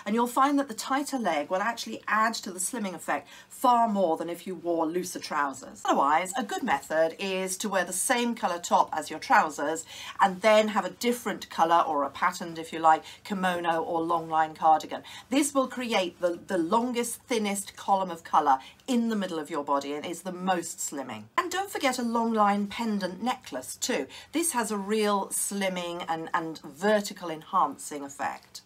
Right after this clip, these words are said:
Of crucial importance, of course, to hiding your tummy is the kind of tops that you select. So this is my third point, what tops to wear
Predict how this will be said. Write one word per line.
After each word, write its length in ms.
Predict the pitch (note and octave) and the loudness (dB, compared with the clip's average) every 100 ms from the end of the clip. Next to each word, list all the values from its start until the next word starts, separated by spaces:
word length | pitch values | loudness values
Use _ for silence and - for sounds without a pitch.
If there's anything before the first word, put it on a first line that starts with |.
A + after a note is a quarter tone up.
| - | -4
Of 120 | B3+ | -4
crucial 360 | F4 G4+ - | -2 -2 -2
importance, 640 | F3+ F#3 F3 D#3+ D#3+ D3+ - | -6 -4 -4 -2 -6 -10 -10
of 160 | D#3+ - | -10 -6
course, 360 | F#3 D#3+ D#3 | -4 -2 -4
to 220 | - E3+ | -6 -8
hiding 360 | D#3+ F#3 F3+ E3+ | -2 0 0 0
your 100 | D#3 | -8
tummy 380 | - D3 D#3 C#3+ | -4 -4 -6 -6
is 440 | G#3+ G3+ G3 G3+ | -2 0 0 -2
the 80 | - | -6
kind 200 | G#3 G#3 | 0 0
of 80 | E3+ | 0
tops 320 | - D3 - | -4 -4 -6
that 140 | - D#3+ | -10 -10
you 80 | D3+ | -8
select. 480 | - D3+ D3 - | -8 -4 -6 -6
So 220 | - G#3+ G#3+ - - | -4 -2 -2 -4 -2
this 160 | C#4 F4+ | -2 0
is 80 | |
my 160 | D4 G3+ | 2 2
third 340 | G3+ F#3+ F3 | 2 0 0
point, 300 | - A#3+ D4+ - - - | 0 -2 -4 -12 -20 -4
what 200 | C#4+ E4+ | 0 0
tops 300 | - - - | 2 0 -2
to 100 | - | -8
wear 360 | F#3 G#3+ C4+ | 0 2 2